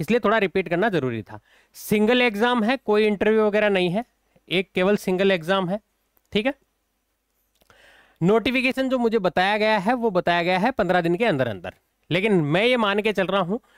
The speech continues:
कि बीस सितंबर, बीस सितंबर तक आपका नोटिफिकेशन आ जाएगा। Very, very important बात मैं आपको बताने जा रहा हूं ये, ये आप तय मान के चलिए कि बीस सितंबर से पहले पहले आपका नोटिफिकेशन आ जाएगा,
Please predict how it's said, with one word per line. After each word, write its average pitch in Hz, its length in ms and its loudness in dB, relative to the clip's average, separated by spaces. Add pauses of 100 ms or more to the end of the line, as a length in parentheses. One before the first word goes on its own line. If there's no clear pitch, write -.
(280)
कि 208 80 0
बीस 202 640 0
सितंबर, 156 600 -2 (300)
बीस 196 380 -2
सितंबर 196 560 -2
तक 233 240 -2
आपका 220 400 0
नोटिफिकेशन 165 640 -2
आ 160 100 0
जाएगा। 165 400 0
Very, 175 320 -2
very 180 260 0
important 175 400 -4
बात 160 240 -2
मैं 175 80 0
आपको 160 220 -4
बताने 147 280 -2
जा 139 100 0
रहा 160 100 0
हूं 170 80 -2
ये, 110 120 -10 (1080)
ये 160 80 2
आप 190 280 -2
तय 226 120 2
मान 220 240 2
के 220 120 0
चलिए 208 340 2
कि 247 100 -4
बीस 202 300 0
सितंबर 190 380 -2
से 247 140 -2
पहले 185 300 -2
पहले 196 240 0
आपका 196 260 -2
नोटिफिकेशन 151 540 -4
आ 202 100 2
जाएगा, 95 320 -6